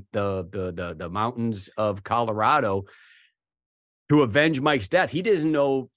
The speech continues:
he thinks Mike's dead. Nobody knows what happened. We still find out that nobody really knows what happened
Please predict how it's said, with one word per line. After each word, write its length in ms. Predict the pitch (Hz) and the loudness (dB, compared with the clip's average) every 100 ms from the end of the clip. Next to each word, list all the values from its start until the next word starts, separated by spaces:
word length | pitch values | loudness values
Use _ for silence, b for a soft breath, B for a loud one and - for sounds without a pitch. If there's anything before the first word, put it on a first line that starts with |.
| _ - | _ -2
he 140 | 180 | 2
thinks 260 | 220 185 123 | 2 2 0
Mike's 300 | 151 117 92 | 0 0 -2
dead. 320 | 135 127 - | -2 -2 -6
Nobody 400 | 104 147 185 160 | -2 0 0 -2
knows 480 | 127 135 160 147 104 | -2 0 0 -2 -6
what 300 | 90 110 - | -6 -6 -6
happened. 520 | - 123 151 - 90 101 | -4 -2 -2 -2 -8 -6
We 80 | 104 | -8
still 560 | - - 160 156 110 _ _ _ _ _ | -8 2 2 2 -2 _ _ _ _ _
find 240 | 117 113 | -2 0
out 180 | 113 104 | 0 0
that 240 | 113 98 - _ _ _ _ _ _ _ _ 113 | 0 0 -4 _ _ _ _ _ _ _ _ 2
nobody 360 | 135 156 147 | 4 4 4
really 240 | 135 131 117 | 4 2 2
knows 360 | 123 123 92 | 2 0 -2
what 180 | 107 110 | -4 -2
happened 460 | 107 120 117 101 | 0 0 -2 -6